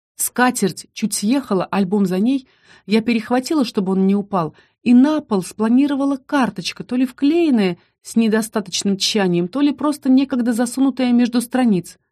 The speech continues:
Я подняла фото и вскрикнула. С него на меня смотрела Ольга Петровна Петухова, правда, непривычно моему глазу одетая, но вполне узнаваемая. «Это кто?»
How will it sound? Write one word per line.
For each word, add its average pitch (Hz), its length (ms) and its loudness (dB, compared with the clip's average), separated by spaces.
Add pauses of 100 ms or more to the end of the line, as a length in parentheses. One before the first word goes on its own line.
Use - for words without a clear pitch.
(200)
Я 180 220 -10
подняла 208 580 0
фото 196 320 -8
и 196 80 -4
вскрикнула. 190 800 -4 (460)
С - 160 -12
него 233 320 4
на 254 100 6
меня 226 200 2
смотрела 240 480 0
Ольга 247 360 0
Петровна 247 440 0
Петухова, 233 580 -4 (520)
правда, 196 280 0
непривычно 220 680 0
моему 202 260 2
глазу 214 320 -2
одетая, 226 460 0
но 196 100 2
вполне 214 480 0
узнаваемая. 226 800 -2 (480)
«Это 175 180 -8
кто?» 170 380 -6